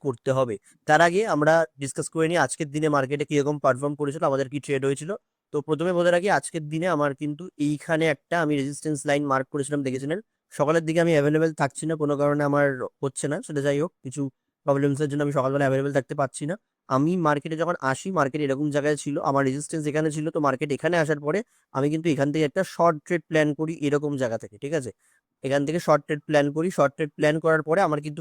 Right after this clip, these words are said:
ভিউ থাকে এই অবধি মার্কেট যাবে, কিন্তু মার্কেট কি করে আপসাইডে ব্রেক করে এবং আমার কিন্তু এখানে এসএল হিট হয়, আমার কিন্তু এখানে লস বুক হয়। এবার মার্কেটে কি হয়েছিল, এবার সেক-, এটা হলো নিফটির গল্প। নিফটিতে আমার এখানে মার্কেট ওপর সাইডে যায়, আমি এসএল, আহ, এখানে হিট হয়ে যায়, লস বুক করি। এবার সেন্সেক্সের ব্যাপারটা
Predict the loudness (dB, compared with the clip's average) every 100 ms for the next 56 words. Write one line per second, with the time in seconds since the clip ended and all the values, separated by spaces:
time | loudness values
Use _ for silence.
0 | -8 -8 -2 0 0 -2 -6 -2 -2 -2
1 | 0 0 0 -6 0 0 0 -8 _ _
2 | -2 2 2 0 -8 0 4 4 2 -4
3 | -2 -4 -6 -2 0 0 0 0 0 -4
4 | -10 -4 -2 -2 -2 -4 -4 -8 -2 0
5 | 0 -2 -4 -4 -4 -2 -4 -4 _ _
6 | -4 6 6 4 -6 -6 -10 -12 _ -4
7 | 2 4 4 2 0 -2 -6 0 2 2
8 | 0 -8 -10 _ _ -4 -4 -2 -4 -2
9 | 0 4 4 2 -2 -4 -4 -4 0 2
10 | 2 -2 -2 0 2 2 2 2 2 0
11 | -2 -4 -2 -2 0 0 0 0 0 -2
12 | -2 0 0 0 0 2 2 0 -2 0
13 | 2 0 4 4 4 -2 -6 -10 -10 _
14 | _ _ -6 0 2 2 -2 -2 -2 -2
15 | -2